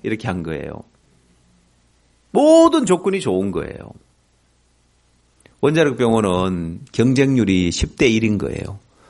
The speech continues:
다 박사고 자기 혼자 석사예요. 또 떨어지면 어떡해요? 아니, 취업도 이제 늦어가지고 이제,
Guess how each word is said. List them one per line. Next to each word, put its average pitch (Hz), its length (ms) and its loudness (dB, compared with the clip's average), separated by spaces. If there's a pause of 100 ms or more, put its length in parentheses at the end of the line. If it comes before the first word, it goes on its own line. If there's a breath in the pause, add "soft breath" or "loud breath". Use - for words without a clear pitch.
(100)
다 180 560 2
박사고 170 460 -2
자기 139 220 -4
혼자 143 260 -4
석사예요. 73 680 -8 (800)
또 220 160 0
떨어지면 208 400 0
어떡해요? 117 540 -4 (960 soft breath)
아니, 185 200 -2
취업도 247 560 -2
이제 196 160 -4
늦어가지고 185 540 0
이제, 165 300 -4